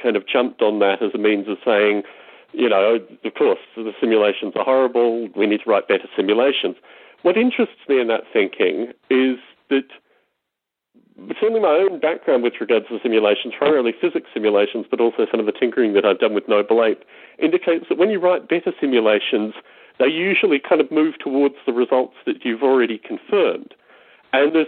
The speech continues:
no notion with regards to what Freeman Dyson is saying. I mean, I take, I take it the other way, that if we write better simulations, we'll probably see the circumstances are in a far worse situation than we, we even view them currently. I don't think it's an ideological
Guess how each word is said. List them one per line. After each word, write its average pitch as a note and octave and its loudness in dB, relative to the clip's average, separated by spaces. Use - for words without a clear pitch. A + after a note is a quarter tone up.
no G3+ 2
notion D3+ -2
with A#2+ 2
regards A#2+ 0
to C3 -8
what B2+ 0
Freeman C3 0
Dyson A#2+ -2
is A2 -8
saying. D3+ 2
I - 2
mean, B2 2
I D3+ 0
take, C#3 -4
I C3+ 0
take C#3+ -2
it A#2+ -10
the A#2+ 0
other G3 0
way, G2 2
that A2 0
if C3+ -2
we E3+ 2
write C#3+ 0
better C#3+ -4
simulations, B2 0
we'll A#2+ -2
probably C#3 0
see C#3+ 2
the A2 2
circumstances A#2 0
are A2+ 2
in A2 2
a A2 0
far B2+ 0
worse A#2 2
situation A2+ -2
than G2+ 0
we, G#2+ 0
we A2+ 4
even G#2+ -2
view A#2+ 2
them G2+ -2
currently. G3 -2
I A2+ 2
don't C#3 0
think C3 -2
it's A#2+ -4
an A#2+ -2
ideological A2+ 0